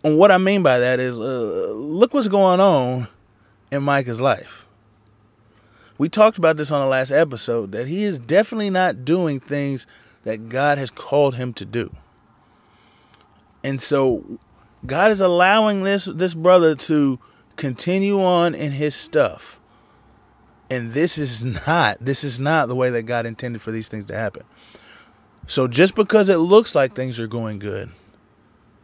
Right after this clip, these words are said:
doesn't mean that things are actually good with God. What's to say about man is we often see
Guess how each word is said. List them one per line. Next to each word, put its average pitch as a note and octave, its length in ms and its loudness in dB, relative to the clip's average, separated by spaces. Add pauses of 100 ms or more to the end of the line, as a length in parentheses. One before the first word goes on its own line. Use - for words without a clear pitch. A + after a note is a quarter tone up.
(160)
doesn't C3+ 380 0
mean E3 260 -2
that E2 140 -12
things C#3+ 240 -6
are B2 100 -2
actually A2 640 -6 (580)
good A#2+ 180 0
with G2+ 200 -10
God. A2+ 340 -4 (1400)
What's D3+ 180 4
to D#3+ 60 -2
say D#3+ 180 6
about C3+ 260 2
man C3+ 280 -2
is A2+ 160 -6
we E3 220 2
often A3 420 4
see E3+ 640 -2